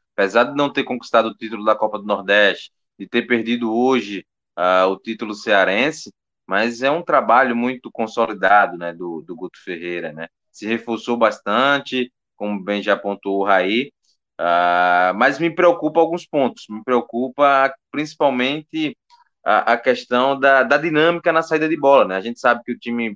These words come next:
tem uma predisposição pra buscar um jogo mais vertical, mais acelerado, é, de condução, de um contra um, até pelas características dos jogadores de frente, né? O Vinícius, o Vina, ah, o Lima e também o Mendonça.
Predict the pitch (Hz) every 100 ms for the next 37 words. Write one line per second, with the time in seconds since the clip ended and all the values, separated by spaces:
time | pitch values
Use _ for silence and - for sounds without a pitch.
0 | - 120 131 120 120 120 117 110 110 -
1 | 113 104 - _ _ 104 110 113 107 110
2 | 113 98 110 110 107 107 101 - - 104
3 | 104 107 - 110 131 123 107 95 107 101
4 | 101 117 131 127 123 120 _ _ - 95
5 | 98 95 101 120 120 101 - 123 131 131
6 | 131 110 113 117 113 110 104 98 107 135
7 | 147 _ _ 95 - 120 117 117 - 117
8 | 110 - 113 131 - 120 110 113 107 104
9 | 101 104 98 90 - _ _ _ 98 101
10 | 101 110 135 135 107 98 95 98 101 107
11 | 123 117 - 104 95 117 123 113 95 -
12 | _ _ _ 87 92 95 101 104 117 117
13 | 110 104 104 110 104 104 104 101 90 107
14 | 143 147 123